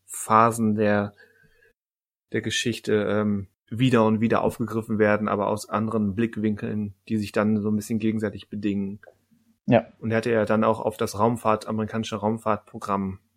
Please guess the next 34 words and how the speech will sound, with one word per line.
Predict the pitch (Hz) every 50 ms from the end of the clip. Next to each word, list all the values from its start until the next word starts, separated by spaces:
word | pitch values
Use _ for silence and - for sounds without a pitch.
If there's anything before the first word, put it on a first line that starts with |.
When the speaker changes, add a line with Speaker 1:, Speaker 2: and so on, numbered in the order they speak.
| _
Speaker 1:
angespielt | - - 104 104 104 98 - - - 104 98 - -
mit, | 101 98 - - -
ähm, | 107 98 98 98 101
Speaker 2:
Genau. | 104 104 104
Speaker 1:
der | 104
Stoff, | 113 113 -
aus | 117 110 -
dem | - 107 107 104
wir | 107 107 101
Helden | 90 - 113 117 127 131 131 120
sind, | 123 127 131 131 131 - - _ _ _ _ _ _ _ - _ _ -
Apollo | - - - 110 107 104 101
dreizehn, | - 101 104 104 117 120 - - - 123 120 120 113
First | 113 - - - 107 107 - - -
Man | 107 104 104 107 110 113 113 113
und | 101 104 101
Hidden | - - 117 107 107 101
Figures. | - - 113 104 95 90 95 95 - - - - _ _ _ _ _ _ _ _ _ _ _ _ _ _ _ _ _ _ _ _
War | - 101 101
jetzt | 101 - -
die | 107
falsche | - 107 104 - 107 98
Reihenfolge, | 101 98 95 87 - 95 92 90 92 87
aber | 92 92 92 95 -
egal. | 104 - - - 90 - - - - _ _ _ _ _
Speaker 2:
Es | - - -
war | 120 117
die | 127
richtige | 123 135 - - 127 127 123 113
Reihenfolge | 117 120 113 - 117 110 113
nach | 117 110
Erscheinen | 107 107 - 110 113 110 110
der | 104 -
Filme. | - - - 113 104 104 95